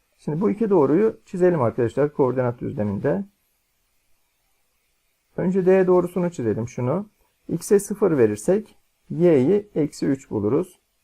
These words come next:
Şurası olsun. Sonra y'ye sıfır verirsek arkadaşlar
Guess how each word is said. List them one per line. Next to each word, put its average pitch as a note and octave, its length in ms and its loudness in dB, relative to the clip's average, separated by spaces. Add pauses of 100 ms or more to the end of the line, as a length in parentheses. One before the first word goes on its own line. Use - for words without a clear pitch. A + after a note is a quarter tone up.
(300)
Şurası B2 500 -2
olsun. F3+ 480 -6 (420)
Sonra F#3 400 0
y'ye F3+ 440 2
sıfır F#3 360 -4
verirsek A2 360 0
arkadaşlar A#2+ 720 0